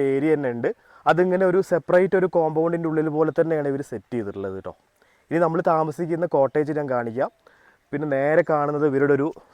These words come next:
ഫ്രണ്ട് ഓഫീസ് ആണ് ട്ടോ. കോട്ടേജസ് എല്ലാം അടുത്തടുത്തായിട്ട് തന്നെയാണ് ഇവര് സെറ്റ് ചെയ്തിട്ടുള്ളത്. ബാൽക്കണി ഒക്കെ ഉണ്ട്. പുറത്തോട്ടുള്ള വ്യൂ ഒക്കെ അതിമനോഹരമാണ്. നേരെ റൂമിലേക്ക് പോവാം. ഞങ്ങൾ താമസിക്കുന്ന റൂം just ഒന്ന് ഞാൻ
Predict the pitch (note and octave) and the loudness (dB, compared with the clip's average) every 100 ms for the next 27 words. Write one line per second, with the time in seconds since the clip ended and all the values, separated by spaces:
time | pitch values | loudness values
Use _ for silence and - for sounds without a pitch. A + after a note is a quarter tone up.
0 | - C#3 B2+ C3+ C#3+ D3 C3+ G#2+ G2 F#2 | -4 0 0 0 0 -2 -2 -2 -4 -10
1 | - _ _ - _ - F3+ F#3 A3 B3 | -14 _ _ -20 _ 4 4 6 4 4
2 | A#3 G#3+ G#3+ A#3+ - E3 D#3 G3+ F3+ F3 | 2 4 4 2 2 0 2 0 2 2
3 | E3 D#3 E3+ D#3+ D3+ C#3+ - A#2 - B2 | 2 0 -2 0 0 -2 -2 -6 -4 -2
4 | G#2 G2+ F#2+ - _ _ _ C#3+ E3 F3 | -2 -4 -6 -8 _ _ _ 6 8 8
5 | E3 F#3+ F#3+ D#3+ D#3+ E3+ - C#3+ C3 D#3+ | 4 0 0 0 -2 -2 -2 -2 2 0
6 | D3+ E3 D#3+ - C3 B2+ D#3+ D3 D#3 G#2+ | 2 2 2 2 -6 0 2 2 0 0
7 | B2+ C#3 C3+ C3+ C#3 C3+ B2+ A2 A2+ - | -2 -4 -4 -4 -4 -4 -4 -8 -10 -14
8 | _ - C#3+ D#3 E3 D3+ C#3 D3+ D3+ C#3 | _ -8 -2 4 4 4 2 2 0 0
9 | C#3 G#2 F#2+ - B2+ C3+ C#3 B2+ C3 C3+ | -4 -2 -4 -4 -4 0 0 0 -4 -4
10 | C3+ C#3+ A#3 _ _ - - B2 D#3+ E3+ | -2 -2 -4 _ _ -20 -6 0 2 2
11 | C#3 C3+ D3+ C3+ B2 | 0 0 -2 -2 -4